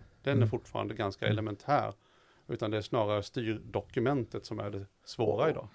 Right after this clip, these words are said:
Speaker 3: och hur många såna här fastigheter finns det, eller är det på väg, som är så smarta, som, som tänker på alla de här sakerna?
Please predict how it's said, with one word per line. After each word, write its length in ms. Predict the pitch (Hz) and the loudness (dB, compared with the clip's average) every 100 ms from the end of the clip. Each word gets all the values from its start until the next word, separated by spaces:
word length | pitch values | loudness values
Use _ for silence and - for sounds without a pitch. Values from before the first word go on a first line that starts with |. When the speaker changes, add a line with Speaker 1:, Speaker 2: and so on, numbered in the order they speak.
| - | -2
Speaker 3:
och 240 | 160 - | -2 0
hur 140 | 123 175 | -2 2
många 460 | 175 165 160 151 | 4 4 4 4
såna 240 | 151 170 151 | 2 0 2
här 180 | 190 | 4
fastigheter 680 | 180 151 - 123 120 113 117 | 6 4 4 2 2 2 0
finns 400 | 98 - 165 156 | 2 0 0 -2
det, 120 | - 120 | 2 4
eller 260 | 110 104 | 4 2
är 180 | 101 98 | 2 0
det 80 | 98 | -2
på 360 | - 87 90 - - | -2 -2 -4 -8 -4
väg, 340 | 120 151 107 | -2 0 -2
som 220 | - 147 | -4 2
är 100 | 139 | 2
så 160 | 135 131 | 2 0
smarta, 440 | - 139 104 - | 0 2 2 2
som, 340 | 120 123 110 104 | 0 0 -4 -6
som 240 | - 120 | -4 -4
tänker 380 | 104 127 113 - | -2 -2 -2 -4
på 120 | - | 0
alla 120 | 117 110 | 2 2
de 120 | 117 | 2
här 120 | 151 | -2
sakerna? 420 | - - - - | -2 -6 -6 -12